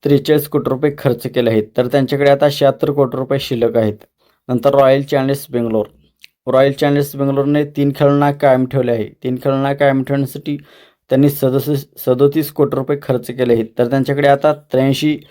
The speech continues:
कोटी रुपये शिल्लक आहेत. नंतर एक नंबरला आहे पंजाब किंग्स, पंजाब किंग्सने नऊ पॉइंट पाच कोटी रुपये खर्च केलेले आहेत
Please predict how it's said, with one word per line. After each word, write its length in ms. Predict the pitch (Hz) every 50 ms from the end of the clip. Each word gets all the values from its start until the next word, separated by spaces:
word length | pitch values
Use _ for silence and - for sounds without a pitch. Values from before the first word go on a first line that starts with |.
| _ _ _ _ _ _ -
कोटी 280 | - 127 - 139 139
रुपये 260 | 143 139 139 - 151
शिल्लक 340 | 143 - - 120 120 120 120
आहेत. 120 | 117 113 110 -
नंतर 260 | - 123 120 120 139
एक 160 | 143 143 143 143
नंबरला 300 | 143 143 147 143 147 143
आहे 120 | 143 151
पंजाब 440 | 147 151 135 120 117 113 127 127 123 -
किंग्स, 340 | - 117 113 110 110 - - _ -
पंजाब 260 | 123 120 123 127 139 139 -
किंग्सने 400 | - 147 143 143 - 147 147 147
नऊ 200 | 147 139 135 143
पॉइंट 260 | 143 143 156 151 151 147
पाच 320 | 147 - 139 135 135 - _ _ _ _ _ _ _ _ _ _ _
कोटी 260 | - 135 123 123 139
रुपये 260 | 143 143 139 143 151 143 143
खर्च 240 | - 143 131 - -
केलेले 380 | 139 - 139 127 120 117 117
आहेत 120 | 110 110